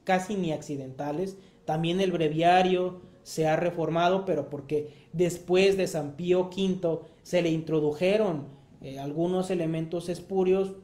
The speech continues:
nada malo, sin cambiar la esencia, sin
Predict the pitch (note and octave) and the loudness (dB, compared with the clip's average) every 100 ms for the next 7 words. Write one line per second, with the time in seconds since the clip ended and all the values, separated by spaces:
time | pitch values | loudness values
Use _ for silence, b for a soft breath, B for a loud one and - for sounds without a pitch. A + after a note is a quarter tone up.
0 | - E3+ E3+ D#3+ D#3 E3 F3 F#3 F#3+ F#3+ | -10 0 2 2 2 2 4 2 2 -4
1 | - - - D3+ D3 D#3 D#3+ D#3 D3 E3+ | -18 -10 -8 -6 -4 -2 0 0 2 0
2 | E3+ E3 F3 E3 E3 - - - F3+ E3+ | 0 0 0 0 -4 -14 -20 -8 -2 -2
3 | E3 C#3+ | -2 -6